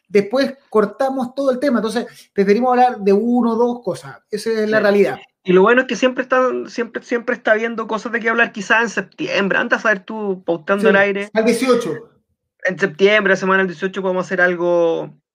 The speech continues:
Speaker 2: y exclusivamente con bandas chilenas de recomendar, recomendar discos clásicos o, o los grandes clásicos de, del heavy metal, del progresivo, del power metal chileno, que, de bandas que de repente no están.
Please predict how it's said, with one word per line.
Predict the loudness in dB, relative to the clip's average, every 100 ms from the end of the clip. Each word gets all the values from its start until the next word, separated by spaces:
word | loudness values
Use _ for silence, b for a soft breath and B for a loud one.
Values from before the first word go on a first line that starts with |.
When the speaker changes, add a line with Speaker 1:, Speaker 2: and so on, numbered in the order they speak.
| _ _ _ _ _ _ _ _ -8
Speaker 2:
y |
exclusivamente | -6 -6 0 2 2 2 0
con | 0
bandas | -2 -4
chilenas | -6 -4 -2 -2
de | -2 -4 -4
recomendar, | -8 -8 -6 -2 -2 -2
recomendar | -4 -6 -6 -6
discos | -8 -12
clásicos | -4 2 2 0 -6 -6 -6 -4
o, | -6
o | -4 -4
los | 0
grandes | 0 -2 -4
clásicos | -2 -2 -4 -4 -2 -2
de, | -2 -4 -4 -8 b b b b b b b _ _ -14
del | -4 -2
heavy | -2 0 2 2
metal, | 2 2 2 2 0 0
del | -4 -2 -4 -6 -8
progresivo, | -8 -8 -8 -6 -2 0 0 -2
del | -4
power | -2 0 0
metal | -2 -4 -6
chileno, | -4 -4 -4
que, | -4 -6
de | -6
bandas | -4 -4 -4 -6
que |
de | -6
repente | -4 -6 -8
no | -10
están. | -8 0 2 2 0 -4 -12